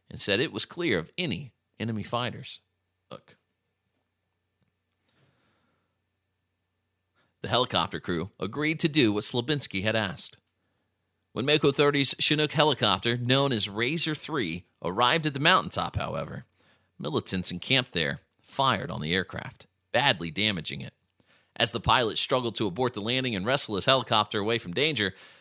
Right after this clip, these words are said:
Petty Officer First Class Neil Roberts from Mako thirty fell out the back and into the deep snow. With the aircraft too badly damaged to return to the peak,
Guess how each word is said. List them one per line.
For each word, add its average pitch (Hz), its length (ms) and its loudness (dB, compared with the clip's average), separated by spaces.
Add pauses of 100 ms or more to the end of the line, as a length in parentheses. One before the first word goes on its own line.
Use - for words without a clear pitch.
(260)
Petty 147 240 2
Officer 123 560 4
First - 360 -2
Class 135 400 2
Neil 131 260 2
Roberts - 640 2
from 104 240 -2
Mako 156 320 2
thirty 101 460 -2 (440)
fell 175 300 0
out 123 160 0
the 98 80 -6
back 131 520 -2 (300)
and 101 120 -6
into 139 420 -4
the 87 100 -8
deep 107 320 -10
snow. 95 400 -4 (800)
With 113 100 -4
the 127 120 2
aircraft 131 420 4
too 147 140 0
badly 120 380 4
damaged 127 500 -2
to 123 80 -2
return 135 400 0
to 110 100 -4
the 98 80 -8
peak, 156 300 0